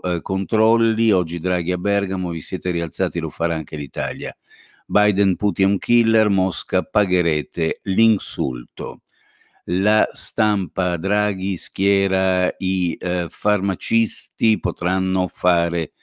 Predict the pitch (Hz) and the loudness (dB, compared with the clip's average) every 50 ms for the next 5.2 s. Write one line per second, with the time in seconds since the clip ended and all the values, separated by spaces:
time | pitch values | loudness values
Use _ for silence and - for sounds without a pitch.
0 | _ _ _ _ _ _ 90 98 101 98 90 - - - 85 85 82 95 90 - | _ _ _ _ _ _ 0 2 2 2 2 0 -2 -4 -4 -2 -2 -4 -4 -4
1 | - - 95 92 90 82 73 73 73 71 76 92 98 107 98 101 101 98 98 - | -6 -2 0 0 0 0 -2 -2 -4 -2 0 0 2 2 0 0 0 0 -2 0
2 | - 107 98 - - 95 - - 107 98 - - 98 95 98 101 95 - - - | -2 -2 -2 0 -2 -4 -2 0 -2 -2 -2 0 0 2 2 2 0 -2 -2 0
3 | 104 101 98 95 98 92 82 - - 98 98 - - - 117 113 113 113 107 101 | 2 2 4 2 2 0 -2 -4 -2 -2 -2 -2 0 2 2 4 4 4 2 2
4 | 95 95 95 98 98 - - - 92 90 92 87 87 87 - - - 104 107 107 | 2 2 2 0 0 -2 -4 -2 0 0 0 0 -2 -4 -4 -4 0 2 2 4
5 | 107 107 107 98 | 4 2 0 0